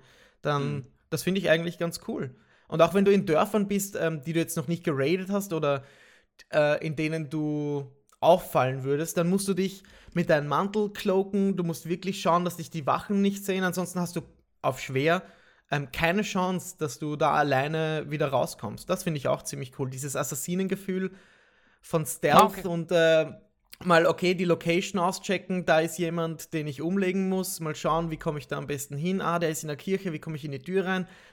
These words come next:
Speaker 1: Da, das meine ich, das ist wirklich cool und du kommst dann in die Stadt, hast deinen Mantel um und bewegst dich ganz langsam, weißt schon, dieser Roleplay Slow Walk, gehst du
Speaker 2: Mhm.
Speaker 1: langsam hin, <laughs> setzt dich auf die, auf die Bank und beobachtest einfach die Szenerie.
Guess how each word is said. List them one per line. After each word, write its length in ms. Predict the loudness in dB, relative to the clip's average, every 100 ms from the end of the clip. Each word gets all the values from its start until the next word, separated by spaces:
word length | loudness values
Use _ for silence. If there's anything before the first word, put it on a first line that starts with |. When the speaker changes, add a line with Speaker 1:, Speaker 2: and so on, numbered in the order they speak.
| -6
Speaker 1:
Da, 180 | -4 0
das 260 | 2 2 0
meine 260 | -2 -4
ich, 100 | -6
das 180 | -4 -2
ist 340 | -4 -6 -10 -4
wirklich 460 | -4 -2 -6 -4
cool 220 | 0 0
und 100 | -2
du 60 | -6
kommst 280 | -6 -6 -4
dann 60 |
in 120 | -4 -6
die 60 |
Stadt, 460 | -6 -4 -4 -6 -14 -20 _ _ _ _
hast 220 | -6 -2
deinen 140 | -2 0
Mantel 360 | 0 0 -2
um 180 | -4 -4
und 140 | -6 -6
bewegst 320 | -6 -6 -8
dich 100 | -2
ganz 320 | 0 2 2
langsam, 280 | 0 2 2
weißt 180 | 2 0
schon, 160 | -4
dieser 400 | -4 -2 0 0 -4 -20 -6
Roleplay 640 | 0 2 2 2 4 4 2
Slow 440 | -2 0 0 2
Walk, 380 | 2 0 -2 -12 -20 -20 -16
gehst 220 | -6 -6 -2
du 60 |
Speaker 2:
Mhm. 40 | 0
Speaker 1:
langsam 380 | 0 0 -2
hin, 400 | -2 -2 -2 -4 -6 _ _
<laughs> 600 | -10 -4 2 2 0 -10
setzt 300 | -2 -2 0 -2
dich 160 | 0
auf 140 | 0 0
die, 320 | -2 -2 -4 -8 -14
auf 200 | -6 -4
die 80 | -4
Bank 380 | 0 0 0 -4
und 120 | -8 -2
beobachtest 640 | 0 0 -2 -4 -8 -4
einfach 280 | -6 -6 -12
die 100 | -12
Szenerie. 560 | -6 -6 -6 -6 -8